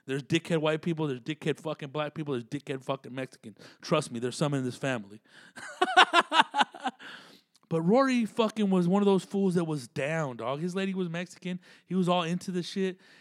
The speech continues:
And he's like a Johnny Two Bags motherfucker, dog. He's just so fucking cool. You know? Always fucking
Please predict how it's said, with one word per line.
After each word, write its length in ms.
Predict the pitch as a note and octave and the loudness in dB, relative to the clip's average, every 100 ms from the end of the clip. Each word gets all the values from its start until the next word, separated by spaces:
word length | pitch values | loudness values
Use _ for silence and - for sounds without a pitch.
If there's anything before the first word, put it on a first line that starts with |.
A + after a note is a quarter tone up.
| - | -10
And 80 | E3 | -4
he's 100 | G#3+ | -2
like 160 | B3 G#3+ | 0 0
a 60 | |
Johnny 280 | F3 G#3+ A3 | 2 2 0
Two 220 | - A#3+ | -2 -2
Bags 300 | G#3+ F3+ A#2+ | 0 -2 -2
motherfucker, 600 | D3 C3+ B2+ D3+ B2 A2+ | -6 -8 -8 -6 -6 -8
dog. 260 | A2 D3+ E3 _ _ - - - _ _ _ _ _ - | -6 -6 -8 _ _ -20 -20 -20 _ _ _ _ _ -12
He's 240 | - A#3 | -6 -4
just 280 | G3+ G#3 - | -2 -4 -2
so 340 | B3+ C4 B3 | 0 2 2
fucking 640 | G#3+ - A#3+ G3+ - A#3+ D3 | 0 2 2 2 -2 -4 -4
cool. 720 | - F#3 A3 C#4+ F#3 C3 B2+ _ _ _ _ _ _ _ _ _ _ _ | 0 4 4 4 0 -4 -10 _ _ _ _ _ _ _ _ _ _ _
You 140 | - F3+ | -12 -4
know? 320 | B3+ D4 C#4 - | -2 -2 -8 -4
Always 320 | A3+ G3+ F3 | -2 -2 -4
fucking 480 | A3 G#3 G3 C#3+ | -6 -6 -6 -10